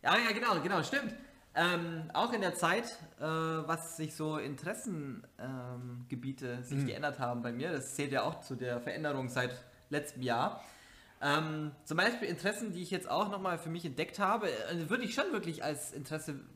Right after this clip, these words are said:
Speaker 1: auch, äh, nennen, ist ein, einen richtigen Job, äh, rauszusuchen, weil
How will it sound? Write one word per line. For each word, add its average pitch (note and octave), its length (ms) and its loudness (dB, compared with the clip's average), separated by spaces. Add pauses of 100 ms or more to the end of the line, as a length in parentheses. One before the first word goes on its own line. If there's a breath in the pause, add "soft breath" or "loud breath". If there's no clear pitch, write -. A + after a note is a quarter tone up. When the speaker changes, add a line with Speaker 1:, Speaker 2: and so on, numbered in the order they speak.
Speaker 1:
auch, B2 320 -2
äh, B2 500 -12
nennen, F#3+ 480 0
ist - 340 -6
ein, D3+ 520 -2
einen C3 180 -6
richtigen D3+ 460 -6
Job, - 300 -2 (320)
äh, C3+ 120 -6 (580)
rauszusuchen, A#2+ 800 -2
weil C3 180 2